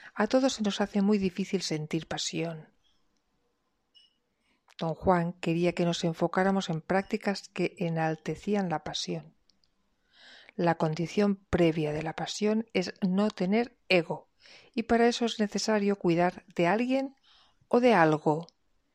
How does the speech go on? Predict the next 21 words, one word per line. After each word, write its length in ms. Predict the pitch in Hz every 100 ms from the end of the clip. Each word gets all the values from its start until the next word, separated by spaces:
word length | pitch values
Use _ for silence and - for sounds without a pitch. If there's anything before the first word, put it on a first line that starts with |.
| _ _ _ - -
A 60 | -
Carlos, 580 | - 185 175 165 - -
don 160 | - 160
Juan, 400 | - 180 170 170 _ - - -
le 160 | 202 185
dio 220 | 208 214
a 60 | 202
cuidar 760 | - _ - 170 202 254 - _ -
un 300 | 240 233 -
niño 500 | 190 190 233 254 254 -
de 300 | 170 - -
cinco 520 | - - 226 233 254
semanas, 720 | - 220 196 165 160 - - - _ _ _ _ - - -
y 200 | - 208
él 120 | 254 247
lo 120 | 214
cuidó 280 | 196 254 277
hasta 200 | - 170
los 140 | 165
seis 260 | 175 170 170
años. 580 | 165 160 - - -